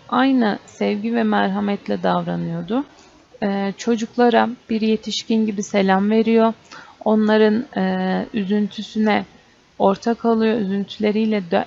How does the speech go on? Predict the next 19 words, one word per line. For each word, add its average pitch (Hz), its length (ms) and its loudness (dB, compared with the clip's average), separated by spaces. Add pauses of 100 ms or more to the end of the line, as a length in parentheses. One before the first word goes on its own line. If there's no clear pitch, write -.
dertleniyor. 196 680 0
Mesela 202 560 0 (380)
serçesi 214 640 0
ölen, 208 420 2 (420)
e, 190 460 -2
çocuğun, 220 520 0 (760)
e, 196 140 -2
teselli 220 640 2
için 233 280 0
ziyaretine 208 800 2
gidiyor. 190 440 -4 (200)
Bu 220 220 2 (280)
Peygamberimizin 208 960 0
ne 247 100 0
kadar 220 340 2
ince 220 380 -2
ve 247 40 2
hassas 208 640 -4
olduğunu 185 600 -2